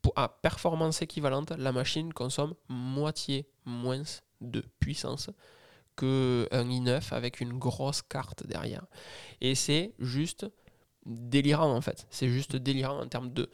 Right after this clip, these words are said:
de consommation. Euh, on est, euh, sur un Cinebench, ça parle peut-être à davantage de monde d'un Cinebench, on va être à,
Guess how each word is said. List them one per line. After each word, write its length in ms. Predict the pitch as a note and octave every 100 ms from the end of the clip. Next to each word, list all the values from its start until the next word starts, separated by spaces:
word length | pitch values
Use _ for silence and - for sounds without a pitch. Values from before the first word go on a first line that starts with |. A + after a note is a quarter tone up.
| - - -
de 200 | C3+ A#2+
consommation. 840 | A2+ - D3 D3+ D#3 C#3+ - D3 F3+ - - - - -
Euh, 160 | B2+ A#2+
on 180 | B2+ C3
est, 200 | C#3+ D3
euh, 260 | C3+ A#2+ B2
sur 180 | - C3
un 80 | B2+
Cinebench, 600 | - D3 C#3+ C#3+ E3 -
ça 240 | - -
parle 180 | A2+ B2
peut-être 340 | C#3 C#3+ -
à 60 | C#3
davantage 420 | C3 C3 C3 C3
de 60 | C3+
monde 200 | C3 C#3
d'un 140 | C#3
Cinebench, 540 | C3 C3 A#2+ C3 D#3 B2+
on 80 |
va 100 | A#2+
être 200 | B2+ -
à, 140 | A#2